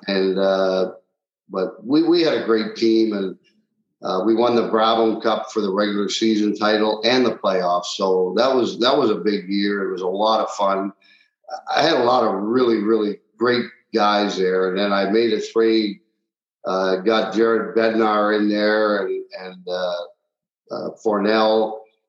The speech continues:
And they were two big, tough guys that, that really helped us along that path as well. And funny thing was, Ed Courtney played for us, who had played in San Jose. And the last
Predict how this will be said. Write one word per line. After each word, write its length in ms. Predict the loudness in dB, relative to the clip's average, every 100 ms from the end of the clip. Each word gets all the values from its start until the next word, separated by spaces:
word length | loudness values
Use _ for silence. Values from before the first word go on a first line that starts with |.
| _
And 180 | -2 2
they 120 | 4
were 220 | 2 0
two 240 | 0 0 2
big, 340 | 2 0 -2
tough 300 | 0 0 0
guys 420 | 0 2 2 0 0
that, 320 | -2 -4 -6
that 220 | -4 -4 0
really 320 | 0 2 2
helped 320 | 0 0 -4
us 160 | -4 -2
along 320 | -2 0 -2
that 260 | -2 -4 -2
path 280 | 0 0 -4
as 120 | -6
well. 440 | -2 -2 0 -4 -10 _ _
And 160 | -2 0
funny 280 | 2 2 2
thing 260 | 2 2
was, 360 | 2 0 -4 -10 _ -2
Ed 200 | -2 -2
Courtney 500 | 0 0 2 0 -2
played 320 | 0 -2 -2 -4
for 240 | -8 -10
us, 200 | -14 -20 _ _ _ _ -2
who 140 | -2
had 100 | 0
played 220 | 0 2
in 100 | 2
San 320 | 0 0 2 2
Jose. 560 | 0 -2 0 -2 -4 _ _ _ _ _ _
And 640 | -4 -2 0 0 0 0 -4 -10 _ _ _ _ _ _ _ _ _ _ -4
the 80 |
last 520 | 0 2 2 -2 -6